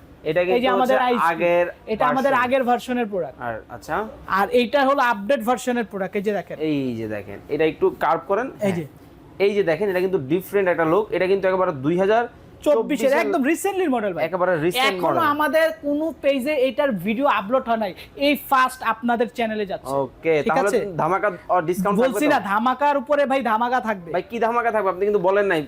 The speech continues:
Speaker 1: প্রোডাক্ট বোঝানো শেষ, কিন্তু ধামাকা কিন্তু এখনো দেন নাই।
Speaker 2: আবার ভাই, বোঝানো শেষ তো, কথা আছে না, সবুরে ভাই মেয়া ফলে।
Speaker 1: আচ্ছা।
Speaker 2: একটু ধৈর্য ধরেন।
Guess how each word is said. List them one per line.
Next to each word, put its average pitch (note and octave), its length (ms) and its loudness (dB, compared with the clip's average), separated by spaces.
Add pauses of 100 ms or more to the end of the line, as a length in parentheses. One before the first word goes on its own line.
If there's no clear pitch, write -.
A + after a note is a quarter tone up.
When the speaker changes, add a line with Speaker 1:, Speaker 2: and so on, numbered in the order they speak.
Speaker 1:
প্রোডাক্ট A3+ 280 2
বোঝানো A3+ 320 2
শেষ, G3+ 240 0
কিন্তু G3+ 180 2
ধামাকা G#3 320 0
কিন্তু A3+ 180 0
এখনো G3 220 2
দেন E3+ 160 2
নাই। C3+ 240 0
Speaker 2:
আবার B3+ 300 2 (520)
ভাই, G#3+ 180 0
বোঝানো A3+ 460 -2
শেষ C4 400 -2
তো, C#4 120 2
কথা A#3+ 260 2
আছে C4 180 0
না, C4 220 2
সবুরে A#3 400 0
ভাই A3+ 160 0
মেয়া G#3+ 240 0
ফলে। G3+ 320 -4
Speaker 1:
আচ্ছা। C4 300 -2
Speaker 2:
একটু G#2+ 260 0
ধৈর্য C4 300 2
ধরেন। C#4 240 2